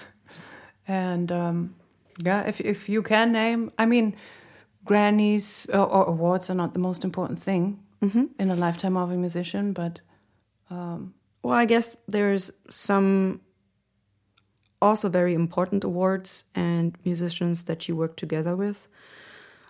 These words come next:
Speaker 2: um, I guess in the jazz world. She was, for example, the winner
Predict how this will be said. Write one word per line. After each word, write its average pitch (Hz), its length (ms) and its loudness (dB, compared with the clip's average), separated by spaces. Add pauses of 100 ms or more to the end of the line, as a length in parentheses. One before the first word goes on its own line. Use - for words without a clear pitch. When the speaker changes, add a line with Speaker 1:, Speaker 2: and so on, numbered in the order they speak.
Speaker 2:
um, 170 260 0
I 170 80 2
guess 165 220 -2
in 165 80 0
the 156 80 -2
jazz 160 340 -4
world. 165 320 -2 (220)
She 180 600 0
was, 175 360 2
for 180 120 -2
example, 170 380 0
the 170 80 0
winner 170 440 2